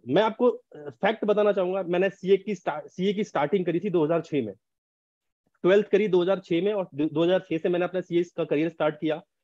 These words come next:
अ, साढ़े तीन साल की ट्रेनिंग होती है, उसके अंदर साढ़े तीन साल की मैंने ट्रेनिंग भी करी, सीपीटी आता है वो भी किया, मैंने सेकंड लेवल के एग्जाम back to back कई बार दिए, लेकिन वो हमेशा एक दो, एक दो, एक दो नंबर से हमेशा लटक जाता था। एक भी, एक, एक,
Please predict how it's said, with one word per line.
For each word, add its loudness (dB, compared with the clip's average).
अ, 0
साढ़े 2
तीन 0
साल 0
की -2
ट्रेनिंग 4
होती 2
है, 6
उसके 0
अंदर -4
साढ़े -2
तीन -4
साल 0
की 2
मैंने 0
ट्रेनिंग 2
भी 0
करी, 0
सीपीटी -2
आता 0
है 2
वो 2
भी 0
किया, 2
मैंने -2
सेकंड -2
लेवल 2
के -4
एग्जाम -2
back -2
to -4
back 2
कई 4
बार 2
दिए, -2
लेकिन 0
वो 2
हमेशा 0
एक 2
दो, 2
एक 2
दो, -2
एक -2
दो -2
नंबर 0
से -8
हमेशा 0
लटक -4
जाता -4
था। -8
एक -6
भी, -2
एक, 2
एक, 4